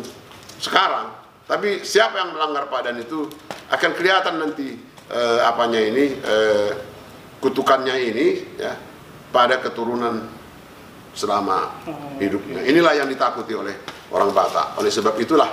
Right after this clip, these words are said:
Speaker 1: eh, bagi orang yang memegang adat Batak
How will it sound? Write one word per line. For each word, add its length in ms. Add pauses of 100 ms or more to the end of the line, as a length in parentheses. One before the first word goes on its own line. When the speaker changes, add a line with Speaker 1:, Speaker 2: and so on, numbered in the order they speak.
(400)
Speaker 1:
eh, 360 (120)
bagi 320
orang 260
yang 140
memegang 420 (220)
adat 320
Batak 400